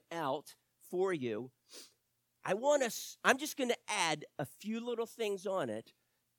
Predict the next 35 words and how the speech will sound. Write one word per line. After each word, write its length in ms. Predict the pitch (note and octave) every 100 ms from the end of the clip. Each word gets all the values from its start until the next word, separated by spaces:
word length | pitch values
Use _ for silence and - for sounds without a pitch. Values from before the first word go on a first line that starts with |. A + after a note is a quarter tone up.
| _ _ -
to 100 | D#3+
kinda 320 | G3 F#3+ D#3+
give 320 | C3+ E3 E3
us 180 | D3+ - -
a 80 |
broader 640 | A2 G2+ B2 C#3+ D#3 D#3 C#3+
understanding. 800 | C#3 B2 - C#3 C3+ A#2+ E2+ D#2+ _ _ -
I'm 100 | D3
gonna 140 | B3
take 240 | B3+ B3 A3+
about 300 | G3+ F#3+ -
five 460 | - F3+ D#3+ F3
minutes, 400 | D#3 D3 A2+ G#2
maybe 300 | C#3+ D#3+ F#3+
less, 480 | F3 B2 G2 - - _ _ _
to 180 | D#3 D3+
explain 920 | - - - - G3 A#3 A3+ G#3 C3+
this. 340 | G#2+ D#2+ - - _ _
We 160 | D#3+ F#3
call 380 | - A#3 B3
this 340 | G3 E3 - - - -
in, 460 | - D3+ D3 C#3 C#3 -
uh, 200 | A#2+ - _
hermeneutics, 640 | - E3+ D#3 C#3+ D#3+ -
or 200 | C3+ B2 - -
how 320 | D#3 E3 F3
to 180 | - B2+
study 420 | - E3 D#3+ C#3
the 80 | A2
Bible, 420 | A#2+ C3+ B2+ A2+
we 120 | A2+
call 260 | A#2 D#3+ E3
this 240 | C#3 -
a 80 | A#2
schemata. 840 | G#2+ - - A#2 A#2 A#2+ A2+ C#2+